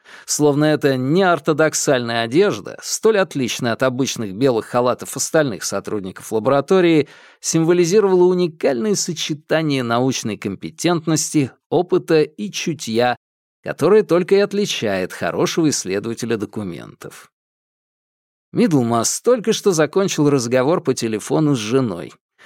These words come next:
С некоторым запозданием он вспомнил, что в этот вечер обещал помочь в проведении деревенского концерта. Он любил женщин, и до женитьбы у него было несколько вполне обычных романов,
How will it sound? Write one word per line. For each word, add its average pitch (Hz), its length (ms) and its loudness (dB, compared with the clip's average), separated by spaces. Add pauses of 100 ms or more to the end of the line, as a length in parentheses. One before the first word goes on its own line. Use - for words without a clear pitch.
(140)
С - 160 -4
некоторым 147 420 0
запозданием 139 720 0
он 117 100 -6
вспомнил, 170 540 0
что 135 200 -2
в 135 40 0
этот 147 260 -2
вечер 165 340 2
обещал 139 520 0
помочь 143 420 0
в - 80 -14
проведении 135 600 2
деревенского 120 760 -2
концерта. 98 840 -8 (800)
Он 151 180 2
любил 175 400 4
женщин, 147 600 -2 (260)
и 135 160 0
до 131 140 2
женитьбы 147 460 2
у 160 40 6
него 151 220 4
было 147 200 2
несколько 160 640 0
вполне 147 460 -2
обычных 131 460 -4
романов, 107 640 -4